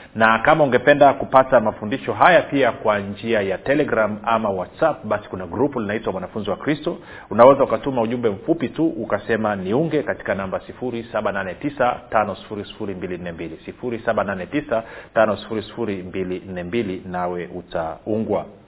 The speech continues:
Baada ya kusema hayo mambo mafupi, basi, eh, ni kushukuru pia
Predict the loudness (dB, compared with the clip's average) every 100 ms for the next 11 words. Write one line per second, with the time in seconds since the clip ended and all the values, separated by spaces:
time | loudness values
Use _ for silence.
0 | -20 -20 -18 2 6 8 10 8 6 -2
1 | 2 2 2 4 6 6 6 2 0 0
2 | 2 2 2 2 0 0 0 -4 -4 -4
3 | -2 -2 -2 -4 -8 -8 -8 -4 -4 -4
4 | -8 -10 -6 -6 -6 -10 -4 0 0 0
5 | 0 0